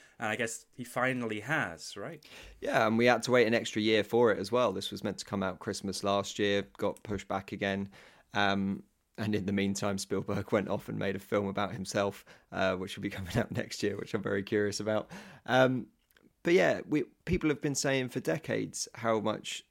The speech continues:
Speaker 2: it's a, a fit for Spielberg to make a musical. When you go back and watch something,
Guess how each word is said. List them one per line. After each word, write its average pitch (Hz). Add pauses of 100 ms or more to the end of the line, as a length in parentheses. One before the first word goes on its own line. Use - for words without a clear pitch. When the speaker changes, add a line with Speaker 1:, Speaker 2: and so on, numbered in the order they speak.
Speaker 2:
it's -
a, 101
a 101
fit -
for 101
Spielberg 98
to -
make 98
a 101
musical. 98
When 104
you 101
go 101
back 101
and 104
watch -
something, 101